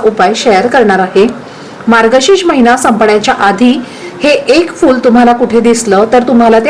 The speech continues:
अजिबात सोडायचं नाहीये. हे फूल तुमच्या मनातील कितीही कठीणातील कठीण इच्छा पूर्ण करेल. सात पिढ्यांचं दारिद्र्य, गरिबी ही नष्ट होऊन आयुष्याचं सोनं झाल्याशिवाय राहणार नाही. जे तुमच्या नशिबात नाही, तर ते सुद्धा तुम्हाला प्राप्त होईल.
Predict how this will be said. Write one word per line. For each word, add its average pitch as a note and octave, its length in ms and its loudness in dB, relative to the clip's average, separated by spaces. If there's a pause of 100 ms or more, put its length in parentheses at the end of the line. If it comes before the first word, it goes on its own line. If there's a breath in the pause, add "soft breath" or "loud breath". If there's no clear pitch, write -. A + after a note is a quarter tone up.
अजिबात G#3+ 440 0
सोडायचं G#3 420 0
नाहीये. F3+ 260 0 (1160 loud breath)
हे D4 120 2
फूल D#4+ 300 2
तुमच्या E4 260 0
मनातील C4 380 0
कितीही B3+ 380 0
कठीणातील B3+ 520 0
कठीण A#3+ 300 0
इच्छा A3 240 0
पूर्ण A#3+ 340 2
करेल. A3+ 320 2 (400 loud breath)
सात C4+ 320 0
पिढ्यांचं B3+ 460 2
दारिद्र्य, G#3+ 440 2
गरिबी G#3 300 2
ही A3 140 2
नष्ट G#3 300 2
होऊन B3 260 2
आयुष्याचं A3 520 0
सोनं G3+ 320 2
झाल्याशिवाय G#3 640 0 (420 loud breath)
राहणार G3+ 360 2
नाही. C4 300 2 (500 loud breath)
जे C#4 240 2
तुमच्या E4 300 2
नशिबात C4 520 0
नाही, B3+ 300 0
तर C4+ 180 0
ते B3+ 120 4
सुद्धा C4+ 320 -2
तुम्हाला A#3 340 2
प्राप्त A3+ 340 -2
होईल. A3 300 2